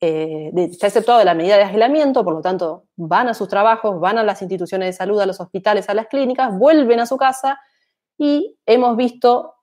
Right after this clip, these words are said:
varias situaciones en las cuales se han visto discriminados. Este es un conflicto también que tiene una respuesta muy clara, o sea,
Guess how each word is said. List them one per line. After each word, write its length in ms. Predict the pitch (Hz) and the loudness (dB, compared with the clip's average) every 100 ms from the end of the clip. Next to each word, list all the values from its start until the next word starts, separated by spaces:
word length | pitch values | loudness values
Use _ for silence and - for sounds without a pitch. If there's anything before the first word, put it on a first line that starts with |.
| _ | _
varias 300 | 185 208 233 | 0 2 2
situaciones 580 | 214 226 220 240 233 240 | -2 -4 -2 -2 -2 -2
en 60 | 185 | -6
las 140 | - | -4
cuales 240 | 202 208 214 | 0 0 0
se 120 | 190 | -4
han 160 | 190 | -2
visto 380 | 202 190 226 220 | -6 -4 -4 -2
discriminados. 1000 | 180 175 - 170 165 160 151 151 - _ _ _ _ _ _ _ _ _ _ _ - _ _ 254 | -4 -8 -6 -6 -6 -8 -12 -18 -20 _ _ _ _ _ _ _ _ _ _ _ -20 _ _ -4
Este 180 | 262 | -2
es 60 | 320 | 0
un 120 | 262 | 2
conflicto 400 | 247 240 240 254 | 2 0 0 2
también 360 | 254 262 302 294 | 2 0 0 0
que 140 | 208 | -2
tiene 320 | 185 254 339 | -2 -2 0
una 260 | 190 170 175 | -2 -4 -6
respuesta 400 | 170 - 175 170 | -10 -12 -10 -8
muy 160 | 165 165 | -8 -2
clara, 460 | 294 277 190 180 | 2 2 2 0
o 40 | 170 | -10
sea, 320 | - 165 | -10 -10